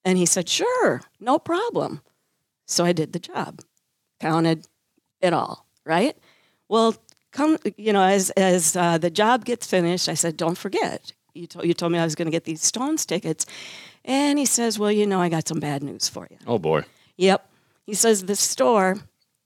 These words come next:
Speaker 1: we're only gonna get two tickets. Sorry to tell you this, but I'm gonna be going with my wife." What? Right? And I'm like, "Oh, what could I do, though?"
Speaker 2: Yeah,
Speaker 1: Right? I
Speaker 2: right.
Speaker 1: couldn't do anything.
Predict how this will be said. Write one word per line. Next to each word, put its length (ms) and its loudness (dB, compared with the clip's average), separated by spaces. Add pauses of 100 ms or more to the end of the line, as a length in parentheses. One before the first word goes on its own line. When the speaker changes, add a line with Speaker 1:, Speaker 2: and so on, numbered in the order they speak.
(380)
Speaker 1:
we're 160 4
only 200 4
gonna 160 2
get 200 0
two 140 -4
tickets. 680 -2 (100)
Sorry 340 4
to 80 0
tell 240 -2
you 120 2
this, 180 0
but 140 -4
I'm 100 0
gonna 140 0
be 80 -2
going 260 0
with 160 -6
my 140 -4
wife." 480 -6 (840)
What? 880 -14 (180)
Right? 580 2 (420)
And 180 4
I'm 160 4
like, 280 2 (360)
"Oh, 520 -2 (400)
what 180 -6
could 140 2
I 100 2
do, 300 0
though?" 360 -2
Speaker 2:
Yeah, 200 0
Speaker 1:
Right? 320 2
I 80 2
Speaker 2:
right. 80 2
Speaker 1:
couldn't 220 4
do 160 2
anything. 540 0